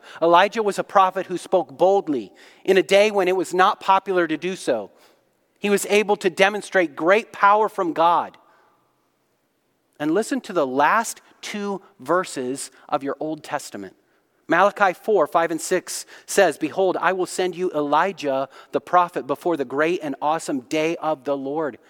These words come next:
comes. And he will turn the hearts of fathers to their children and the hearts of children to their fathers, lest I come and strike the land with a decree of utter destruction." It's saying God's people must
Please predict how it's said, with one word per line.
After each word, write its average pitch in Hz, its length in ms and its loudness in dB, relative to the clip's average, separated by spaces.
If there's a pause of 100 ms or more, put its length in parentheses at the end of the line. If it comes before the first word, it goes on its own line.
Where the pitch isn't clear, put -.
(180)
comes. - 640 -16 (840)
And 175 200 0
he 214 320 -4
will 147 180 0
turn 208 260 -4
the 151 100 -2
hearts 185 340 0
of 143 240 -6
fathers 175 460 0
to 160 120 -8
their 127 140 -4
children 170 500 -6 (240)
and 165 140 0
the 151 60 4
hearts 190 280 2
of 147 100 -6
children 185 420 -2
to - 120 -8
their 160 160 -2
fathers, 160 720 -6 (920)
lest 147 200 -6
I 127 100 -2
come 170 340 -8
and 113 100 -10
strike - 340 -6
the 131 100 -6
land 147 280 -6
with 123 160 -10
a 117 40 -12
decree 139 420 -10
of - 200 -16
utter 127 380 -10 (380)
destruction." - 680 -16 (1160)
It's - 160 -8
saying 160 300 -4
God's 151 260 0
people 135 380 -8
must 123 720 -6